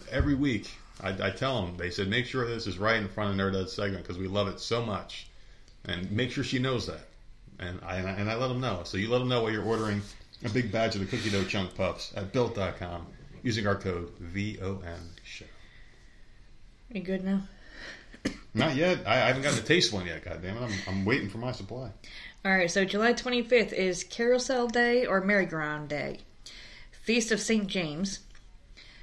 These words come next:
Speaker 2: Health and Happiness with Hypnosis Day. Hire a Veterans Day. National Hot Fudge Sundae Day. National Wine and Cheese Day. Pioneer Day observed. Red Shoe Day and Thread the Needle Day.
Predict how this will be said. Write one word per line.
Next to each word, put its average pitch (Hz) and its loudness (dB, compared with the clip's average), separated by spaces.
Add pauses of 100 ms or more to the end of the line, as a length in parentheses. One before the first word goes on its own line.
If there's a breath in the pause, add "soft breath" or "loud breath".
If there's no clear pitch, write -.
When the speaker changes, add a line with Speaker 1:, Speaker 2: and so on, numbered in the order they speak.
(120)
Speaker 2:
Health 240 4
and 208 2
Happiness 208 4
with 185 0
Hypnosis 175 0
Day. 104 -6 (440)
Hire 208 4
a 175 2
Veterans 170 0 (360)
Day. 113 -6 (800 loud breath)
National 214 6
Hot 220 4
Fudge 196 4
Sundae 202 4
Day. 143 -6 (380)
National 190 2
Wine 185 4
and 180 0
Cheese 247 0
Day. 143 -2 (360)
Pioneer 220 4
Day 214 2
observed. 208 2 (920 loud breath)
Red 220 6
Shoe 247 0
Day 233 4
and 190 4
Thread 214 2
the 196 2
Needle 175 0
Day. 131 -4